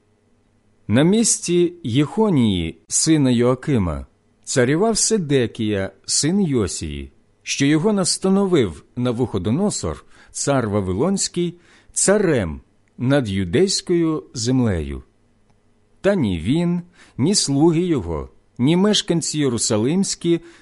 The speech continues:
не слухалися слів, які Господь говорив через пророка Єремію.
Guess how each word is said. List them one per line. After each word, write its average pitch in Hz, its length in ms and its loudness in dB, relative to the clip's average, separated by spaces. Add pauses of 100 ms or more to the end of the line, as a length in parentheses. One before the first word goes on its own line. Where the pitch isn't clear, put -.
(100)
не 143 220 2
слухалися 135 840 0
слів, 170 540 -2 (300)
які 135 340 0
Господь 170 640 -2 (180)
говорив 123 840 0 (240)
через 143 480 -2
пророка 160 760 -4 (220)
Єремію. 98 760 -2